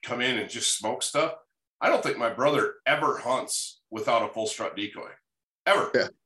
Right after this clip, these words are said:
Speaker 1: And he's just like, "Yeah, if they won't come to it, screw 'em. I don't,
Speaker 2: He,
Speaker 1: I
Speaker 2: he
Speaker 1: don't,
Speaker 2: wants
Speaker 1: not a
Speaker 2: to see
Speaker 1: bird I
Speaker 2: that.
Speaker 1: want. I want the
Speaker 2: Yeah.
Speaker 1: alpha. I want the alpha," you know? And it's like, "Okay, if I did that out here, I'd never shoot a bird." <laughs>
Speaker 2: Mm-hmm.
Speaker 1: They're like,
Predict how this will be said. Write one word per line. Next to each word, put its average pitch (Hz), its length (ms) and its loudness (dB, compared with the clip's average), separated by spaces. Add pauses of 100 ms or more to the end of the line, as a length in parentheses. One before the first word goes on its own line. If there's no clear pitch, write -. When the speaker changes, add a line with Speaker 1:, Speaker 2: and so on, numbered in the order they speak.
(300)
Speaker 1:
And 135 140 2
he's 143 160 2
just 139 180 0
like, 143 240 2
"Yeah, 160 180 4
if - 60 -4
they 143 100 4
won't 143 240 4
come 135 160 -4
to 131 140 -6
it, - 100 -4
screw 107 280 -2
'em. - 120 -8 (560)
I 113 100 2
don't, 110 220 4
Speaker 2:
He, 131 40 10
Speaker 1:
I 131 40 4
Speaker 2:
he 135 60 6
Speaker 1:
don't, 143 120 6
Speaker 2:
wants 135 200 0
Speaker 1:
not 139 200 4
a 135 40 0
Speaker 2:
to 131 40 2
see 127 40 8
Speaker 1:
bird 123 80 6
I 120 60 6
Speaker 2:
that. 117 60 4
Speaker 1:
want. 113 200 2 (340)
I 165 100 4
want 156 240 4
the 127 80 -2
Speaker 2:
Yeah. 120 140 6
Speaker 1:
alpha. 123 320 2 (320)
I 143 240 6
want 139 220 4
the 107 120 0
alpha," 87 480 0
you 113 100 -6
know? 113 160 4
And 127 120 4
it's - 140 -2
like, 117 300 0
"Okay, - 400 0 (540)
if - 140 -6
I 170 160 6
did 190 160 4
that 175 160 6
out 156 220 6
here, 175 200 6
I'd 214 160 4
never 135 160 0
shoot - 240 -6
a - 40 -20
bird." 165 360 4
<laughs> - 60 -4 (400)
Speaker 2:
Mm-hmm. 139 220 6 (480)
Speaker 1:
They're 196 120 4
like, 165 220 6